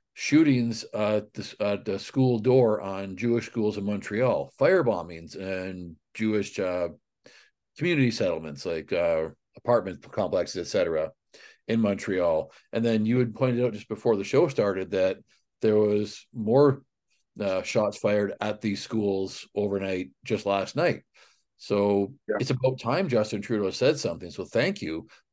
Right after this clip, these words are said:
Speaker 1: but that genie's out of the bottle.
Speaker 2: Yeah, it's a little late. Um, and no, it's not better late than never. It's, it's, this is way too late. You might as well have not, not condemned it at all, because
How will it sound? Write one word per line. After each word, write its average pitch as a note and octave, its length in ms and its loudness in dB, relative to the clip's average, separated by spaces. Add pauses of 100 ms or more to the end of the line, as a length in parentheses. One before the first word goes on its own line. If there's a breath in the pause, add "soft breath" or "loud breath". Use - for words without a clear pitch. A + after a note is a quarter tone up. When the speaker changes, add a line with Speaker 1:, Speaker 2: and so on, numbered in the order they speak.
(100)
Speaker 1:
but G2 340 2 (380)
that D3 240 2
genie's D3+ 340 -2
out C#3+ 140 6
of C#3+ 80 2
the A#2 60 0
bottle. A#2 420 0 (840)
Speaker 2:
Yeah, A#2 300 8
it's A#2 140 0
a C3 40 6
little D3 300 8
late. C#3 260 4 (560)
Um, A2+ 580 2 (460)
and A#2 600 2
no, C3+ 340 4
it's A#2+ 200 0
not C3+ 300 0
better A2+ 260 2
late A2 280 -2
than G2+ 180 -8
never. G2 380 -2
It's, - 460 -6
it's, - 520 2 (420)
this C3 300 6
is C#3+ 160 4
way A2+ 200 6
too A#2 200 4
late. A2+ 280 4 (1200)
You A#2 100 6
might C#3 160 8
as B2 120 6
well C3 160 8
have G#2 100 4
not, A#2+ 380 2 (140)
not B2 280 0
condemned G#2+ 440 0
it G#2+ 100 6
at G2+ 140 4
all, A2 280 4
because F#2+ 720 -4